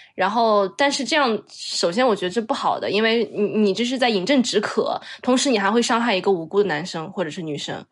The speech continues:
所以这是一个错误的案例啊。但是不得不承认，有的时候你，你在跟对方交流的时候能暂时忘掉你最痛苦的那段记忆。第二个呢，就是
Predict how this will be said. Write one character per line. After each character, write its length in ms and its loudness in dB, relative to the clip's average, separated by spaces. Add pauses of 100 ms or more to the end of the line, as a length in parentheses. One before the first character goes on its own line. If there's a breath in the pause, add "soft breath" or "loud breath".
(300 soft breath)
所 100 0
以 20 4
这 80 0
是 80 0
一 20 2
个 60 2
错 220 2
误 60 2
的 100 4
案 160 0
例 100 -4
啊。 180 0 (280 loud breath)
但 100 -4
是 300 2 (100)
不 80 0
得 140 4
不 80 -2
承 200 -2
认， 160 4
有 100 2
的 80 0
时 120 -2
候 80 2 (240)
你， 200 -6
你 140 -2
在 260 2
跟 180 0
对 80 -2
方 100 0
交 120 4
流 40 4
的 60 0
时 80 -4
候 40 0
能 120 -2
暂 160 0
时 100 -4
忘 140 2
掉 180 2
你 160 -6
最 140 -4
痛 220 -4
苦 160 -6
的 80 -8
那 120 -4
段 160 -2
记 220 0
忆。 240 -6 (260 loud breath)
第 80 0
二 200 4
个 100 2
呢， 240 2
就 280 2
是 460 -2